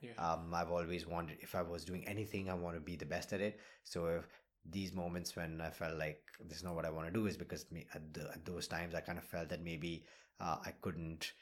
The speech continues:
Speaker 2: achieve what I wanted to achieve, that maybe I wasn't good enough.
Speaker 1: Mm-hmm.
Speaker 2: Um, in fact, <laughs> it's funny. Um,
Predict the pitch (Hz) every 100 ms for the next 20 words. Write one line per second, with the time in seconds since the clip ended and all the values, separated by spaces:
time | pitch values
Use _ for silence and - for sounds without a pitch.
0 | - _ 95 - 92 87 90 85 85 85
1 | 85 78 - 104 85 78 82 85 80 82
2 | 78 80 80 90 85 78 - - - 135
3 | 135 90 82 78 78 78 73 73 73 73
4 | - 90 82 92 - - - - - -
5 | - - - - - 110 98 101 - -
6 | - 87 85 82 80 80 73